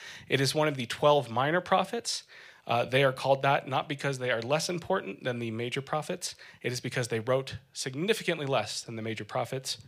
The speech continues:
who just went on and on and on. Um,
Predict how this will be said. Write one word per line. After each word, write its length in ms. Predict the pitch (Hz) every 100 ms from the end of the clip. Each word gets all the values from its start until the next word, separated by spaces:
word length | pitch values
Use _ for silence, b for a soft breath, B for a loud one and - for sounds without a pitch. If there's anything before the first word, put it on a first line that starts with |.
| -
who 220 | 131 120
just 300 | 123 120 -
went 160 | 120
on 280 | 120 113 113
and 160 | 120 110
on 200 | 107 104
and 120 | 113
on. 220 | 143 123 - B B B B B
Um, 500 | 117 117 107 107